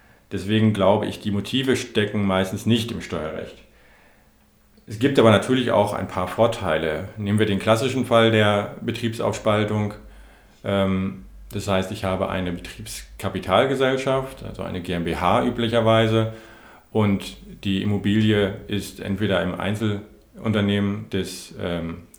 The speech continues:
Gesellschafters oder, äh, in einer Personenmehrheit im Rahmen einer G B R zum Beispiel.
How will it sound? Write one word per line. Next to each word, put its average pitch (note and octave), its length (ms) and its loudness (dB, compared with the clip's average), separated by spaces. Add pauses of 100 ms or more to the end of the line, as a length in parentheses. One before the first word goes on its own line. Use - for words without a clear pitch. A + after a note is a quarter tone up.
Gesellschafters G#2+ 800 2
oder, F#2 480 0 (340)
äh, F2 300 -4
in F#2+ 100 -4
einer E2+ 220 -2
Personenmehrheit G2 840 -2
im F2+ 100 -8
Rahmen E2+ 240 -6
einer E2+ 240 -4
G - 140 -10
B E2 140 -4
R A2+ 320 2
zum A2+ 160 -6
Beispiel. G#2+ 460 -4